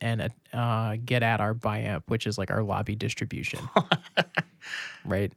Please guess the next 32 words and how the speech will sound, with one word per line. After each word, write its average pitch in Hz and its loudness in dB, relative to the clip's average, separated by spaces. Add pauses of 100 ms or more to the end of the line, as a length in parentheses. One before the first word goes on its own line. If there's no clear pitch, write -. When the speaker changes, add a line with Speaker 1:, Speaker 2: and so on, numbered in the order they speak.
(100)
Speaker 1:
So - 0
Speaker 2:
Of - 4 (100)
Speaker 1:
any, 151 4
Speaker 2:
course 180 4
Speaker 1:
if 120 2
Speaker 2:
that 127 8
Speaker 1:
we 139 8
Speaker 2:
would 139 8
Speaker 1:
need 139 8
Speaker 2:
be 107 6
Speaker 1:
to 131 6
Speaker 2:
P 110 6
C 104 6
Speaker 1:
change 135 8
any 131 4
Speaker 2:
only. 143 6
Speaker 1:
kind 139 2
of, 127 2
if 127 -4
we 135 0
need 131 0
Speaker 2:
Yeah. 113 6
Speaker 1:
to - 2
change 127 2
any 123 -2
kind 117 0
of 110 -2
routing, 113 0
be 110 0
it, 104 -2
you 120 0
know, 110 0